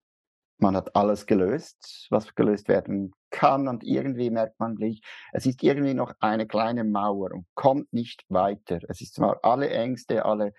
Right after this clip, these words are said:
Sorgen sind wie, wie, äh, in der Therapie weggemacht worden. Und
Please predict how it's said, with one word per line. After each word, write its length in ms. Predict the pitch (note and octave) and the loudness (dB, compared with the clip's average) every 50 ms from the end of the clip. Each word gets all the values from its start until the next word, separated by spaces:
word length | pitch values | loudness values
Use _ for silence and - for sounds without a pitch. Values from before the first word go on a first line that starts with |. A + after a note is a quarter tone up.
| - _ | -16 _
Sorgen 480 | - - - C3+ B2 C3 - C3 A#2+ A2 | -4 4 6 6 6 6 2 -2 -4 -4
sind 240 | - A2+ A2 G#2+ G#2+ | -2 -2 -2 -2 0
wie, 240 | C3 C3+ C3 - - | -2 -2 -4 -6 -8
wie, 440 | - A#2 F#2+ F2+ A2 A2+ A#2+ A#2+ A#2 | -8 -8 -6 -4 -4 -4 -4 -4 -2
äh, 420 | A2 G#2+ G#2 G#2 G#2 G2+ G2+ G2+ - | 0 0 0 0 -2 -4 -6 -8 -8
in 120 | - F#2+ F#2 | -10 -10 -10
der 80 | - - | -8 -2
Therapie 540 | - F#2+ F#2 F2 - - G2 F#2+ F#2+ G2 - | 0 0 0 0 -2 -2 -2 -2 -2 -4 -8
weggemacht 800 | - G2+ A2+ B2 C#3 - - - - - C3 B2 B2+ C3 - - | -4 -2 -2 -2 -2 -4 -10 -20 -6 -4 -2 -2 -2 -2 -4 -2
worden. 480 | B2 A#2+ B2 B2+ - - - D4 D4 - _ - F3 F3 - - E3 - - - - _ - - _ _ _ | 0 2 2 2 0 -2 -4 -4 -4 -8 _ -20 -20 -20 -20 -20 -20 -20 -20 -20 -20 _ -20 -20 _ _ _
Und 680 | - G#2+ G#2+ A2 A2 A2 A2 A2 G#2 G#2+ G#2+ G#2+ G#2+ | 4 4 6 4 4 2 2 0 0 -2 -4 -6 -6